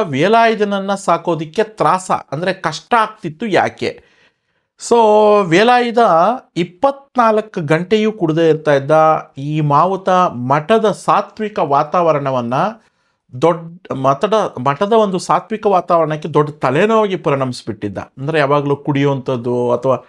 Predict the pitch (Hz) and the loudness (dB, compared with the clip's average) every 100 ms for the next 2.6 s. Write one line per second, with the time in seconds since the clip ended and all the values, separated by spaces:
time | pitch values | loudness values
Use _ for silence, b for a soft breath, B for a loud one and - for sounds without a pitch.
0 | b b b - 123 120 120 - 156 170 | b b b 0 2 4 2 0 0 0
1 | 156 156 139 139 131 127 117 120 117 131 | -2 -2 -2 -2 -2 -4 -2 -4 -2 0
2 | 165 226 220 208 180 | 2 4 2 2 0